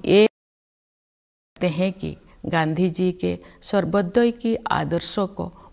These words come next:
प्राप्त करना अर्थात सभी का उत्थान किया जाना अभी बाकी है। फिर भी हमने सभी क्षेत्रों में उत्साहजनक प्रगति हासिल की है। प्यारे देशवासियों, सर्वोदय के हमारे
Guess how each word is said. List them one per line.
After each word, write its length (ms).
प्राप्त 320
करना 640
अर्थात 480
सभी 400
का 220
उत्थान 460
किया 320
जाना 360
अभी 400
बाकी 480
है। 200
फिर 280
भी 180
हमने 540
सभी 280
क्षेत्रों 500
में 220
उत्साहजनक 880
प्रगति 520
हासिल 440
की 220
है। 220
प्यारे 280
देशवासियों, 720
सर्वोदय 640
के 160
हमारे 520